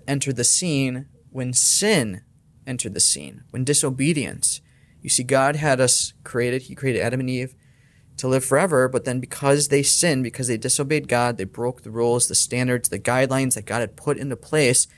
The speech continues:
to have the best life ever, death was then entered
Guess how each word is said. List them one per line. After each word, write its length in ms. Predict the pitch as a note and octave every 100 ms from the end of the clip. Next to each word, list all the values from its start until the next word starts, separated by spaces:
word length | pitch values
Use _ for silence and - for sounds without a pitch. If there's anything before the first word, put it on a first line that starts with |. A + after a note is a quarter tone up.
| - -
to 100 | C3
have 300 | D3 F#3+ F#3
the 80 |
best 260 | C#3+ A#2+ -
life 220 | G#2 G#2 -
ever, 360 | A#2 A2+ D3 - _ _ _ _ _ _ _ -
death 340 | - C#3+ E3 -
was 200 | C#3 B2+
then 180 | C3+ C#3+ -
entered 440 | D#3 D#3+ B2 -